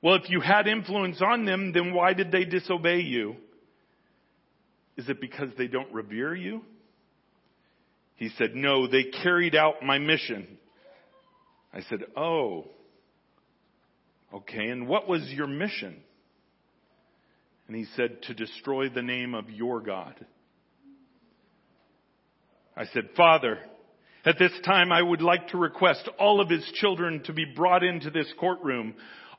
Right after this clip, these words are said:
all of those in association with him who have built Islam to what it is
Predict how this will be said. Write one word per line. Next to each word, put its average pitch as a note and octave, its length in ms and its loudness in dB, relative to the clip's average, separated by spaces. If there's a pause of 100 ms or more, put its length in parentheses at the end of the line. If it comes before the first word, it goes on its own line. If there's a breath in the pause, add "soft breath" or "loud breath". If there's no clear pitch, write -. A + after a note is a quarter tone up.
all A3 360 6
of E3 180 -2
those E3 380 2
in E3+ 120 0
association G3 1000 0
with G3+ 180 4
him E3+ 320 -2
who E3+ 140 2
have C#3 180 -2
built G3+ 280 4
Islam F3 480 0
to - 120 -12
what F3 200 2
it F3 120 0
is F3 200 2